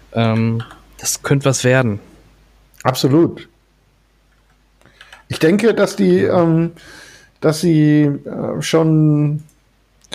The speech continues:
Speaker 2: ja, äh, ich bin nicht sicher, aber, ähm, das, so wie das, so wie sich das anfühlt, so haben die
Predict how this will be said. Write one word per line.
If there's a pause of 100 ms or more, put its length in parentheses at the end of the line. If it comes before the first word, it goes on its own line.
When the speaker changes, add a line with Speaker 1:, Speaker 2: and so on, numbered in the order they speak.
(1300)
Speaker 2:
ja,
äh, (520)
ich (280)
bin
nicht
sicher,
aber, (460)
ähm, (240)
das, (880)
so
wie
das,
so
wie
sich
das
anfühlt,
so
haben
die